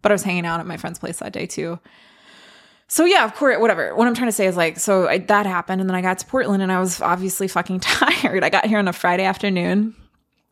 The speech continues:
So it's the weekend anyway, and seeds is Monday to Thursday work, although sometimes I still end up working on Friday when I need to be better about honoring that boundary.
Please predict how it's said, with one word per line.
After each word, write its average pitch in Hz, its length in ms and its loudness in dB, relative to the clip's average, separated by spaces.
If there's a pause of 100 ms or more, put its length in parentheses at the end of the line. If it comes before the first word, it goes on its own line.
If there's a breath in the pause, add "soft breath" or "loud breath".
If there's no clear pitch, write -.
(120)
So 247 120 2
it's 233 80 0
the 233 60 4
weekend 233 300 2
anyway, 185 400 2
and 185 180 -2
seeds 185 360 0
is 175 280 -4
Monday 170 280 0
to - 100 0
Thursday 175 560 0
work, 175 320 2
although 180 460 2 (100)
sometimes 185 420 0
I - 80 -2
still - 500 -2 (120)
end 202 200 0
up 214 260 -4 (160)
working 202 340 2
on 185 100 0
Friday 185 280 2
when - 140 -2
I 190 240 -2 (840 soft breath)
need 185 200 -2
to 180 60 -4
be 180 140 -6
better 208 280 -2
about - 360 -2
honoring 185 380 0
that - 240 -6
boundary. 208 480 0